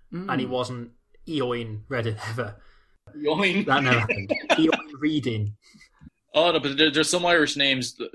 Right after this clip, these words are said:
Speaker 3: They're, they're kind of mainly girls' names that I'm, I'm kind of, I'm glad I haven't seen rugby commentators garble as of
Speaker 2: Yeah.
Speaker 3: yet. Likes of Grania, Saoirse, like, they do not look anything
Speaker 2: <laughs>
Speaker 3: like, when you look at them,
Speaker 1: No.
Speaker 3: they look nothing
Speaker 2: Yeah.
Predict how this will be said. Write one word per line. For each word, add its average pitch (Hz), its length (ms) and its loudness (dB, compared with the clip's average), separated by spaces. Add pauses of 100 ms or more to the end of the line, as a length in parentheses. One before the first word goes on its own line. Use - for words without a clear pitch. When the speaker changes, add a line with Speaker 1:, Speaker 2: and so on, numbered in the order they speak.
(300)
Speaker 3:
They're, 131 140 2
they're 131 140 0
kind 135 140 0
of 123 80 2
mainly 139 340 2
girls' 123 400 2
names 104 380 -4
that 107 120 4
I'm, 107 180 0
I'm 107 140 -6
kind 113 160 -2
of, 101 160 -8 (500)
I'm 120 160 -2
glad 139 280 4
I 135 60 4
haven't 135 260 0
seen 139 320 -4
rugby 127 240 -4
commentators 139 500 -4
garble 139 380 2
as 120 100 4
of - 100 -2
Speaker 2:
Yeah. 139 100 -2
Speaker 3:
yet. 139 100 -4 (340)
Likes 123 260 0
of 110 200 -4
Grania, 123 680 2
Saoirse, 127 600 0
like, 117 200 -2
they 131 140 4
do 123 80 -2
not 120 180 0
look 120 140 -2 (120)
anything 117 340 -2
Speaker 2:
<laughs> - 80 -18
Speaker 3:
like, 104 100 -14 (180)
when 123 120 -6
you 117 80 -4
look 123 160 0
at 127 80 -6
them, 120 100 0
Speaker 1:
No. 113 120 -4
Speaker 3:
they 104 460 -12
look 113 140 -4
nothing 123 240 -2
Speaker 2:
Yeah. 110 200 -2